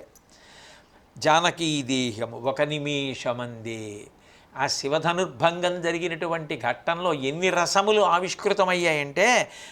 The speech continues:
నయము, జయము, భయము, విస్మయము గదురా. నయము అంటే ఆ శివధనస్సుని ఎక్కుపెట్టినటువంటి అద్భుత ఘట్టం, అట్లాగే జయము, రామచంద్రమూర్తి యొక్క జయం, నృపుల యొక్క భయం,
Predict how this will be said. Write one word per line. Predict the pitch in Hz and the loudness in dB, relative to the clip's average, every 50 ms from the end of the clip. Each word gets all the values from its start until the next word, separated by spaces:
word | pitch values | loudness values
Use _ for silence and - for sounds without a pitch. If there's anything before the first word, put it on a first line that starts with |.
| - - - | -20 -16 -12
నయము, | 117 120 120 123 135 156 175 185 208 269 302 - - - | -4 0 2 4 8 8 6 6 6 0 -6 -6 -10 -16
జయము, | 120 107 - 135 135 139 156 175 190 202 240 294 392 - - 113 - | -14 -4 2 4 4 6 6 6 4 4 0 -6 -8 -10 -14 -8 2
భయము, | 127 131 139 151 165 175 202 269 320 427 - - | 4 6 6 6 6 4 2 -2 -6 -6 -8 -6
విస్మయము | 139 160 - - - 220 214 214 185 165 180 233 247 - | -2 0 0 0 4 4 6 6 6 4 4 2 2 2
గదురా. | 151 135 139 120 127 127 135 143 139 131 120 110 98 101 - - - - - - - - - - _ | 0 0 2 4 6 6 8 8 8 6 6 4 2 -2 -6 -8 -12 -20 -20 -20 -20 -20 -20 -20 _
నయము | 131 117 131 139 156 185 202 175 156 135 - - _ _ _ - | -6 0 0 2 6 6 6 6 4 -4 -8 -14 _ _ _ -6
అంటే | 143 156 160 190 196 196 190 196 190 - - - _ _ _ - - - _ _ _ _ - | -6 -2 2 4 4 4 2 0 -6 -14 -20 -20 _ _ _ -20 -20 -20 _ _ _ _ -10
ఆ | 143 | -8
శివధనస్సుని | 151 - - - 175 185 208 196 202 214 214 208 214 - 208 196 196 | -8 -6 -4 -2 2 2 4 4 4 2 2 0 -2 -4 -4 -2 -2
ఎక్కుపెట్టినటువంటి | 196 190 190 - 202 190 196 180 - 175 170 175 170 180 175 165 160 160 143 | -2 -2 -2 -2 -4 -2 -2 -4 -4 -6 -6 -2 -2 0 0 0 0 2 2
అద్భుత | 123 127 120 117 113 147 160 165 175 | 2 2 2 0 0 0 4 4 4
ఘట్టం, | 170 175 160 165 - 196 220 277 - - - - - - - - _ - | 4 4 2 4 0 0 0 0 -4 -12 -20 -20 -20 -20 -20 -20 _ -12
అట్లాగే | 143 - - 196 190 196 185 190 165 | -12 -8 0 2 2 2 2 0 -2
జయము, | 139 110 104 127 135 143 160 180 185 226 - - 131 | -4 -4 -2 0 2 4 4 2 2 0 -4 -2 0
రామచంద్రమూర్తి | 135 131 135 160 165 196 190 185 190 190 185 190 185 180 - 180 175 | 0 2 2 2 2 0 0 2 2 0 2 0 -2 -4 -4 -2 0
యొక్క | 170 156 - - | 0 0 2 0
జయం, | 139 110 107 120 131 135 151 190 247 302 - - _ _ - | -2 -2 0 -2 -2 0 0 0 0 -2 -8 -14 _ _ -12
నృపుల | 123 143 185 180 - 214 196 | -6 -6 -4 0 2 4 4
యొక్క | 190 180 165 151 - - 131 | 6 4 2 2 4 0 0
భయం, | 107 92 85 120 120 143 175 208 269 330 | 0 0 0 2 4 4 4 4 2 -2